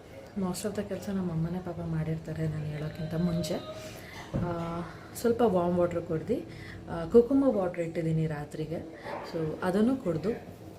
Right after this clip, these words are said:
ಡೇನ ಹೆಂಗೆ ಶುರು ಮಾಡ್ತೀನಿ, ಮಠಕ್ಕೆ ಹೋಗ್ತೀನಿ. So ಅದೆಲ್ಲ ನಿಮಗೆ ತೋರಿಸ್ತೀನಿ. ಜಾಯಿನ್. And ಎಸ್, ತುಂಬ ಒಳ್ಳೆ ಬಿಸಿಲು ಬರುತ್ತೆ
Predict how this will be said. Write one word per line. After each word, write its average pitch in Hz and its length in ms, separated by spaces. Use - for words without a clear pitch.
ಡೇನ 196 260
ಹೆಂಗೆ 196 340
ಶುರು 180 300
ಮಾಡ್ತೀನಿ, 165 440
ಮಠಕ್ಕೆ 185 340
ಹೋಗ್ತೀನಿ. 160 440
So 196 60
ಅದೆಲ್ಲ 190 380
ನಿಮಗೆ 214 240
ತೋರಿಸ್ತೀನಿ. 180 640
ಜಾಯಿನ್. 185 400
And 151 160
ಎಸ್, - 400
ತುಂಬ 190 280
ಒಳ್ಳೆ 185 340
ಬಿಸಿಲು 170 400
ಬರುತ್ತೆ 156 580